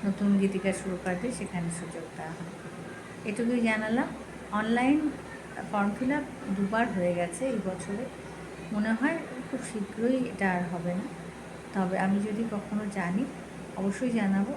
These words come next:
আর একটি বিষয় যে আকাশবাণী, আহ, Facebook পেজ আছে, ওখানে যদি আপনারা টাইপ করে ঢুকে যান, নিশ্চয়ই ওখানে সমস্ত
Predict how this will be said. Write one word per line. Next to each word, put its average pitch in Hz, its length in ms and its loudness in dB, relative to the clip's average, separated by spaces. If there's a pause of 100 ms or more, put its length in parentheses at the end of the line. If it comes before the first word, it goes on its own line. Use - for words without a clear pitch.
আর 196 160 4
একটি 226 280 -2
বিষয় 285 380 -2
যে 233 120 0
আকাশবাণী, 208 500 0 (680)
আহ, 180 840 0
Facebook 240 340 2 (120)
পেজ 175 280 2
আছে, 175 320 -4 (540)
ওখানে 208 340 0
যদি 196 200 4
আপনারা 185 360 -2
টাইপ 175 200 2 (160)
করে 190 240 0
ঢুকে 180 240 0
যান, 226 180 0 (500)
নিশ্চয়ই 190 360 2
ওখানে 185 220 0 (100)
সমস্ত 180 340 -4